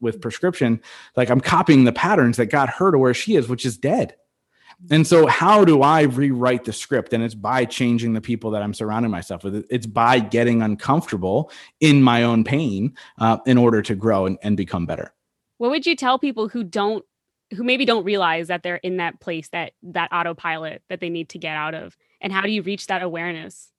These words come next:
Speaker 2: at first?
Speaker 1: Yeah, <laughs> I love this question because I think everybody is aware of it. They just don't wanna face it.
Speaker 2: Ooh, that's the, oh, I like that,
Speaker 1: <laughs>
Speaker 2: actually. <laughs>
Speaker 1: Uh, you know, because look, look, let's be honest. Like,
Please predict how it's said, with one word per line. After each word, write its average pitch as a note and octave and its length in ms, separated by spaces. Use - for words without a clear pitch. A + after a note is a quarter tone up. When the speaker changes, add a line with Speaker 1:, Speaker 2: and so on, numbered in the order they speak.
Speaker 2:
at - 200
first? - 420
Speaker 1:
Yeah, D3+ 460
<laughs> - 100
I E3+ 120
love F3 260
this D#3+ 160
question C3+ 420
because B2 360
I B2+ 80
think D3 240
everybody G#2+ 420
is G#2 140
aware A#2 280
of A#2+ 120
it. C3 260
They A#2 120
just G#2+ 180
don't G#2+ 140
wanna G2+ 160
face - 340
it. - 60
Speaker 2:
Ooh, F#3 160
that's G#3 260
the, - 180
oh, F#3 200
I F3+ 100
like F3 280
that, B2 360
Speaker 1:
<laughs> - 0
Speaker 2:
actually. F#3 420
<laughs> G#4 60
Speaker 1:
Uh, C3+ 540
you F#3 120
know, E3 80
because F#3 380
look, G3+ 180
look, F3+ 340
let's G3 160
be G3+ 140
honest. C#3 400
Like, B2+ 260